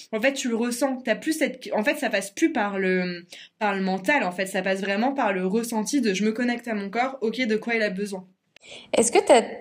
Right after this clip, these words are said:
Speaker 2: connaissance de... On en a parlé il y a quelques jours, de ce nerf qui s'appelle le nerf vague ?
Speaker 1: Ah, bah, justement, je voulais t'en parler,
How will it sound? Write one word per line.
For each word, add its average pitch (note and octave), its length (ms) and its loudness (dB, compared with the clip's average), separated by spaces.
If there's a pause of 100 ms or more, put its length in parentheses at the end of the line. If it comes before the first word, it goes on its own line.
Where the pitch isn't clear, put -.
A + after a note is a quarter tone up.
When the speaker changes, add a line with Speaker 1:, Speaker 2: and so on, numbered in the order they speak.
(180)
Speaker 2:
connaissance C#4 640 6
de... G#3 120 4
On G#3 280 6
en G3 80 6
a G3 100 6
parlé G#3 260 8
il C4+ 60 8
y B3 40 8
a G3 100 8
quelques A#3+ 320 4
jours, B3 220 4
de A3 100 2
ce G#3 180 0
nerf G#3+ 400 6
qui G#3 120 -6
s'appelle G3+ 420 4
le F#3 80 4
nerf G#3 320 4
vague ? G3 420 4 (300)
Speaker 1:
Ah, F#4 180 4
bah, D4+ 120 6
justement, D4 320 0
je D4 60 -2
voulais A3 160 2
t'en G#3 180 -2
parler, B3 420 0